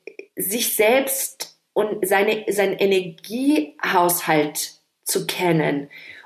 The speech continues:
Und in diesem Zyklus lernt ihr wirklich diese Phasen ganz gut und es gibt entsprechende Übungen dafür,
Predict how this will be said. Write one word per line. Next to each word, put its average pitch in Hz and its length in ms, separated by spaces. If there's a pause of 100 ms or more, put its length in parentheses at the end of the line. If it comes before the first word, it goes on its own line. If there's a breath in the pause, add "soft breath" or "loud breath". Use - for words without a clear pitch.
Und 202 200
in 214 100
diesem 220 260
Zyklus 247 440
lernt 220 400
ihr 220 140
wirklich 226 360
diese 202 280
Phasen 233 560
ganz 220 360
gut 233 340
und 190 240
es - 180
gibt - 240
entsprechende 196 760
Übungen 220 600
dafür, 202 680